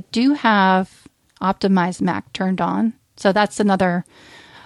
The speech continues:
another research project for another time. In fact, it's actually still restoring from iCloud in, in, in behind the scenes here.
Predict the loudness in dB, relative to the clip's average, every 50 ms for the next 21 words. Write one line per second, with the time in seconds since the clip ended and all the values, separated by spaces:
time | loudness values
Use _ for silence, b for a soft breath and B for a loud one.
0 | B B 0 2 2 2 2 2 2 2 2 2 0 0 0 0 0 0 2 2
1 | 0 -2 -2 0 0 2 2 2 2 0 -2 -6 -6 -2 0 2 2 4 4 4
2 | 4 4 2 2 2 2 2 2 0 0 0 -6 -2 -2 -2 -2 0 -4 -4 -4
3 | -2 0 0 0 2 0 -2 -4 -2 -2 -2 0 0 -2 -2 -2 -2 -2 -2 -2
4 | -2 -2 0 0 2 2 0 0 0 0 0 0 -2 -2 -2 -2 -2 -2 -4 -6
5 | -8 -8 -6 -4 -4 -2 -4 -4 -6 -8 _ -10 -8 -6 -4 -2 -2 -2 -2 -2
6 | -2 -2 -2 -2 -6 -6